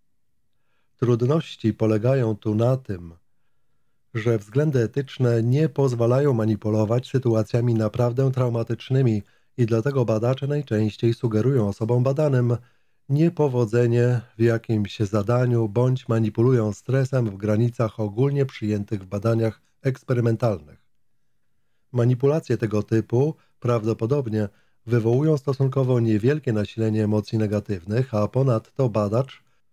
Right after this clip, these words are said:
nie może mieć pewności, czy stosowana przez niego metoda wzbudzania ujemnych emocji u konkretnej osoby lub badanej populacji rzeczywiście je wzbudzi.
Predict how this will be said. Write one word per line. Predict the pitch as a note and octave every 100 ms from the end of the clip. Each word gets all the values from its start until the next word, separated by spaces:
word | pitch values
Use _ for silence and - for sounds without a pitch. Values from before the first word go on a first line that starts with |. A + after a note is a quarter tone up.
| _ _ _ B2
nie | A#2+
może | C3+ D#3 D3
mieć | B2 -
pewności, | A2 A2+ A2 - - D3
czy | B2+ A2+
stosowana | B2+ - A#2+ C#3+ B2+
przez | - A#2+ G#2
niego | A#2+ A2+
metoda | A2 A2 C#3+ A#2 G2+
wzbudzania | G2 A2 G#2+ C3+ A2 G2 G2 -
ujemnych | A#2+ B2 A#2 G#2+ G#2+
emocji | C3+ D3 - A2+
u |
konkretnej | G2 A2 G#2 B2+ B2 B2 A#2
osoby | A#2 D3+ C3+ A2+ A2 G#2 - _ _ _ _ -
lub | B2 C3+ C3 _ -
badanej | G#2+ A2+ B2+ B2+ A2 G2+
populacji | G#2+ G2+ B2+ D3 C#3 - A#2
rzeczywiście | C3 C#3+ C3 G#2 G#2 -
je | A2+
wzbudzi. | G2 G#2+ A2+ E2 D#2